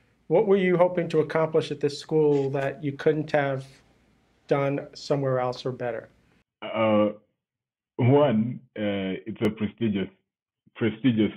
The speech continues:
Speaker 2: school. Um, and I'd say that, uh, prom-, a lot of prominent people had gone through the school, and you always hear good things about the people who went to this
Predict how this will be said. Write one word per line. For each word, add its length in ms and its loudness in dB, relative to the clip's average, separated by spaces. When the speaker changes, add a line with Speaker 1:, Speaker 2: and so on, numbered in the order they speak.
Speaker 2:
school. 380 -2
Um, 720 -2
and 160 0
I'd 160 -2
say 160 0
that, 280 -4
uh, 440 -2
prom-, 340 4
a 80 0
lot 180 0
of 120 -2
prominent 500 2
people 320 -6
had 180 -8
gone 260 -8
through 120 -18
the 120 -18
school, 240 -18
and 320 -4
you 200 0
always 340 2
hear 160 -2
good 380 -4
things 200 -2
about 280 -4
the 60 -12
people 340 -10
who 80 -4
went 180 -4
to 80 -12
this 160 -12